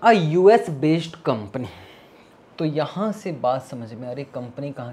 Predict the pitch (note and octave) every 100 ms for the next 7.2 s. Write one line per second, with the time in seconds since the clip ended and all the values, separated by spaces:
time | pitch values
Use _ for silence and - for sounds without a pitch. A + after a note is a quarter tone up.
0 | - - F#3 A3+ G3 D#3+ F#3+ B2+ - -
1 | - - - - - - - - _ _
2 | _ - _ _ _ _ _ F#3+ D#3 D#3
3 | D#3 - - - G3 E3+ C#3+ B2 D3 -
4 | G3+ - - E3+ E3+ E3+ - A#3+ - -
5 | A#3 F#3+ A#2 A2 A2 A2+ - F3+ F3 F#3+
6 | C#3+ C#3 F3 A#3 A#3+ - E3 C#3 A2 -
7 | A#2